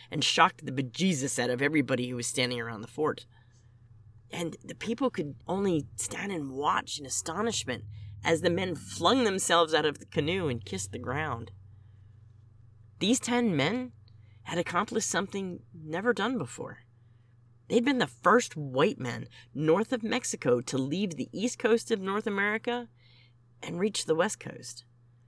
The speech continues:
This is twelve years before Lewis and Clark would conduct their expedition. These men had conquered the wild Peace River. On a side note, our dog was the first Newfie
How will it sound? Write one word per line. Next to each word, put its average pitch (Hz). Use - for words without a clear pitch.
This -
is 269
twelve 220
years 196
before 135
Lewis 175
and 147
Clark 185
would 131
conduct 127
their 127
expedition. -
These 190
men 196
had 165
conquered 160
the 135
wild 147
Peace -
River. -
On 156
a 135
side 202
note, -
our 160
dog 131
was 160
the 165
first 165
Newfie 143